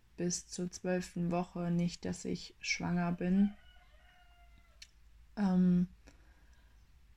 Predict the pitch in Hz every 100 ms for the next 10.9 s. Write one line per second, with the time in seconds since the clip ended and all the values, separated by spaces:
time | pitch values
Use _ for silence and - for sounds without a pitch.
0 | - 185 180 180 180 - 175 180 180 185
1 | 180 175 190 185 - - 185 175 - 175
2 | - 185 - 196 190 - 185 180 175 180
3 | 175 180 185 175 170 180 175 - 170 -
4 | 170 170 170 170 170 170 160 - 165 170
5 | 190 190 185 175 175 175 175 - - 175
6 | 170 170 - 170 170 175 175 175 - -
7 | - - - - - - 208 202 196 185
8 | 185 175 175 175 180 175 170 175 180 -
9 | - - - - - - - - - -
10 | - - 185 180 175 175 175 -